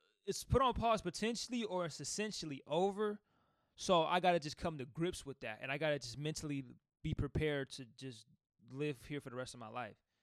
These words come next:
Or get out when I'm an old man, or whatever the case may be, right? So you gotta kinda psych yourself out, basically. You gotta psych yourself out. You gotta be prepared to do some shit that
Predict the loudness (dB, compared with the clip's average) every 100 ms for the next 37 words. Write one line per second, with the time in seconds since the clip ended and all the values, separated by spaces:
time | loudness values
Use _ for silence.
0 | _ _ _ _ _ _ _ _ _ -2
1 | 0 0 -2 -6 -6 -2 0 -2 -4 -6
2 | -6 -6 -6 -6 -8 -8 -8 -6 -2 0
3 | 0 -4 -6 -8 -8 -12 -12 -14 -8 -8
4 | -10 -16 _ _ _ -2 0 0 -2 -4
5 | -2 0 -2 0 0 0 -4 -4 -6 -4
6 | -6 -8 -12 -14 -14 -16 -20 -20 -20 _
7 | _ _ _ _ 2 4 4 0 -4 -6
8 | -8 -8 -6 -6 -2 0 0 -2 -6 -4
9 | -4 -4 -8 -8 -10 -8 -8 -4 -4 -4